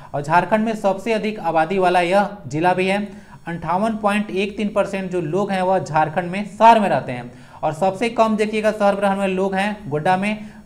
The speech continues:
फ़ोर पॉइंट नाइन परसेंट लोग जो है से गोड्डा में शहर में रहते हैं। यानी कि सबसे अधिक नगरीकृत जिला कौन सा है,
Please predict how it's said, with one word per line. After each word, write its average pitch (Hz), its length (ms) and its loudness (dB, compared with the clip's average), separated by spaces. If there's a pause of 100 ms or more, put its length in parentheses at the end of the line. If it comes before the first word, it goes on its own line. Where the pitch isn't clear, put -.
(160)
फ़ोर 214 200 2
पॉइंट 208 320 -2
नाइन 196 280 2
परसेंट 196 320 -2
लोग 170 140 -4
जो 160 80 -6
है 156 60 -6
से 156 100 -8
गोड्डा 143 320 -4
में 170 340 -8
शहर 185 220 0
में 156 100 -4
रहते 123 240 -4
हैं। 117 200 -12 (260)
यानी 156 140 -6
कि 170 80 -6
सबसे 180 320 -2
अधिक 214 220 -2
नगरीकृत 180 520 -2
जिला 165 260 -2
कौन 175 220 -6
सा 196 160 0
है, 226 220 0